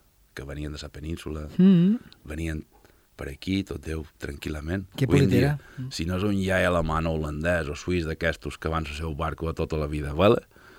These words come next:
Speaker 1: tots els altres van a motor. No veus una ve-, una vela estesa enlloc, si no, no ho podeu anar a veure. Tu agafaves un dia de vent com avui, t'anaves a Recers i tots els barcos de vela per amunt, per avall,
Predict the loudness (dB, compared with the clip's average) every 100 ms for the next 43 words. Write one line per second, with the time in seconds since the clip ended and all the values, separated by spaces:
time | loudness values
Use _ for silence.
0 | -20 -6 -4 0 2 2 2 4 2 2
1 | -2 -6 _ _ _ _ _ _ _ _
2 | _ _ -6 -2 2 2 4 4 4 4
3 | 2 6 8 6 6 6 6 6 4 2
4 | -4 -16 _ _ _ _ -16 -8 -4 -2
5 | 0 0 2 6 8 8 6 -12 -20 -20
6 | _ _ _ -2 2 4 6 6 6 6
7 | 8 8 8 6 4 2 2 2 2 0
8 | 0 2 4 4 6 4 4 4 4 4
9 | 2 2 4 4 4 2 4 6 6 4
10 | -4 -20 _ -4 2 4 4 6 4 6
11 | 4 2